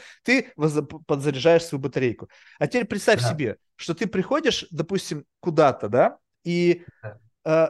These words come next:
Speaker 1: тебе говорят: «Слушай, ну вот чтобы это получить, ты должен сделать это, это и это». Заходишь, допустим, ты бы: «Окей, чтобы решить вот эту математическую задачу, ты должен встать на табуретку, поставить на, на, на голову себе домик, а потом раскрутить какой-нибудь там вентилятор».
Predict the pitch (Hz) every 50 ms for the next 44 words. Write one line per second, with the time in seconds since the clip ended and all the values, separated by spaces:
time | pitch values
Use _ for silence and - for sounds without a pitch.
0 | - - - 190 214 185 180 170 147 131 - - - 202 196 - - 143 156 185
1 | 180 185 185 - - - - - 220 202 170 170 156 - - - 190 202 190 196
2 | 156 143 139 - - 160 151 165 165 - - - 320 311 _ _ - 175 147 170
3 | 196 190 165 175 160 147 135 156 190 170 156 - - _ 226 254 269 - 240 202
4 | - - 185 208 - 202 180 165 143 120 120 110 156 156 - 330 320 247 196 202
5 | 190 185 - 170 143 - 147 143 135 - - - - - - 208 143 110 - -
6 | _ _ _ _ - - - - 254 240 196 175 180 170 185 175 - - 254 220
7 | 180 - - - - 160 165 - 196 175 175 160 151 156 160 160 - 185 180 180
8 | - 185 160 - - 175 156 151 175 175 277 320 311 - 269 233 - - - _
9 | _ 160 156 220 202 160 175 170 - - 185 151 - 147 123 - 131 117 110 117
10 | 123 165 240 254 254 - - 226 - 165 - - - 147 135 135 127 - 143 131
11 | 143 147 147 143 143 139 147 147 143 - 147 147 143 135 131 127 131 - - 123
12 | 120 123 123 120 180 247 277 277 262 226 - 170 - 170 - 233 208 185 170 160
13 | 165 - - 160 139 - 208 196 - 165 - 170 170 170 151 139 131 - 147 139
14 | 131 139 131 - - 131 120 113 - - -